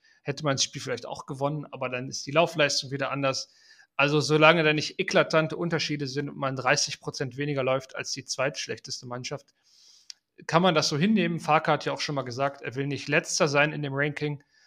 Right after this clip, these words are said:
aber eben auch nicht Erster. Und ich glaub, solange man sich im moderaten Bundesliga-Durchschnitt, meinetwegen auch im unteren Durchschnitt bewegt, ist das erstmal okay und man sollte den Fokus auf andere Sachen legen.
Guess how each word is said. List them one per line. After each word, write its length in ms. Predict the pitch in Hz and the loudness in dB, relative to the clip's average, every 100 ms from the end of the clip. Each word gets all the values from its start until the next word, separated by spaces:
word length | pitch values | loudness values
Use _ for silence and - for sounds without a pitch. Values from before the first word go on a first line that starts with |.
| _ | _
aber 220 | 139 139 | 2 4
eben 140 | 135 135 | 4 0
auch 140 | 127 | -6
nicht 180 | 127 117 | -8 0
Erster. 540 | 139 - - 139 131 - _ - - _ _ | 2 2 2 0 -2 -8 _ -20 -20 _ _
Und 320 | 123 131 131 | -4 -2 -4
ich 120 | 123 | -6
glaub, 220 | - 131 - | -2 0 2
solange 240 | 135 143 | 0 2
man 140 | 139 | 0
sich 160 | 123 113 | -2 -6
im 80 | 156 | -6
moderaten 640 | 135 127 123 135 - 139 | -4 -2 4 4 4 -2
Bundesliga-Durchschnitt, 1300 | 123 151 - 143 135 135 113 - 139 131 143 135 - | -4 -4 -4 -4 0 0 -2 -8 -6 -4 -4 -6 -4
meinetwegen 420 | 127 135 143 135 | -4 -4 -6 -6
auch 120 | 143 | -10
im 80 | 135 | -8
unteren 360 | 160 147 139 127 | -8 -8 -8 -10
Durchschnitt 340 | 131 - - | -10 -12 -16
bewegt, 480 | 120 113 120 _ - _ _ _ _ | -14 -14 -14 _ -20 _ _ _ _
ist 160 | - - | -14 -2
das 120 | 135 | -2
erstmal 300 | 135 143 131 | -2 -6 -6
okay 380 | 123 - 135 147 | -6 -4 -4 -4
und 180 | - - | -6 -10
man 140 | 131 | -8
sollte 440 | 123 120 135 117 - | -6 -6 -6 -8 -10
den 100 | 131 | -14
Fokus 360 | 110 127 - 120 | -12 -10 -10 -10
auf 160 | 113 - | -12 -14
andere 200 | 120 113 | -14 -12
Sachen 300 | 113 - 117 | -14 -16 -18
legen. 260 | 117 117 | -18 -20